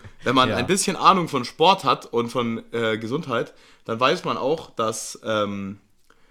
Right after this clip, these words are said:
Speaker 2: das Immunsystem nach dem Sport, äh, ziemlich, ziemlich schwach ist.
Speaker 1: Ja, deswegen sollte man ja auch relativ
Speaker 2: Also
Speaker 1: schnell
Speaker 2: nach
Speaker 1: eine
Speaker 2: dem Sp-
Speaker 1: ordentliche Portion essen, allein schon, um die Energie wieder reinzubekommen.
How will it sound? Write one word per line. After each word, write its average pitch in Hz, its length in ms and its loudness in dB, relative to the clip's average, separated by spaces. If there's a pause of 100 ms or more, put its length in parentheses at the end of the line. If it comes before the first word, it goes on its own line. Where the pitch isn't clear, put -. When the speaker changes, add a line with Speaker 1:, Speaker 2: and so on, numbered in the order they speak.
(200)
Speaker 2:
das 120 140 -6
Immunsystem 143 500 0
nach 131 160 -2
dem 143 120 -6
Sport, 165 520 -4
äh, 113 200 -2
ziemlich, 214 580 0
ziemlich 127 260 -2
schwach - 220 0
ist. - 240 -10 (760)
Speaker 1:
Ja, 107 380 -4 (600)
deswegen 104 280 -6
sollte 120 240 -2
man 120 160 -4
ja 113 80 -6
auch 107 140 -6
relativ 120 240 -2
Speaker 2:
Also 117 140 0
Speaker 1:
schnell 117 60 -2
Speaker 2:
nach 123 80 4
Speaker 1:
eine 120 100 0
Speaker 2:
dem 113 100 -2
Sp- - 40 0
Speaker 1:
ordentliche 117 320 -6
Portion 110 460 -8
essen, 120 420 -8
allein 92 300 -6
schon, 113 160 -14
um 101 120 -12
die 95 80 -10
Energie 101 320 -10
wieder 90 180 -6
reinzubekommen. - 640 -12